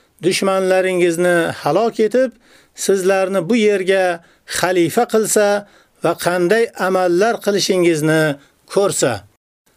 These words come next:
A'rof surasi bir yuz yigirma to'qqizinchi oyat. Musa alayhissalom Misrda Alloh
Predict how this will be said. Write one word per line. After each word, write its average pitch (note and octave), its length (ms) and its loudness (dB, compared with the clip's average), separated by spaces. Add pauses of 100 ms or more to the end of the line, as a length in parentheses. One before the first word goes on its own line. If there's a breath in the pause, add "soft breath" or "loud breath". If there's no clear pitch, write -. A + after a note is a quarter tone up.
(200)
A'rof E3 500 -2
surasi A#3 600 0 (440)
bir G3 220 0
yuz A3 180 -2
yigirma G3 300 0
to'qqizinchi E3 680 0 (280)
oyat. C#3+ 400 -2 (1500)
Musa F#3+ 300 2
alayhissalom B3 680 2 (280 loud breath)
Misrda G#3+ 540 2 (200)
Alloh G#3+ 420 2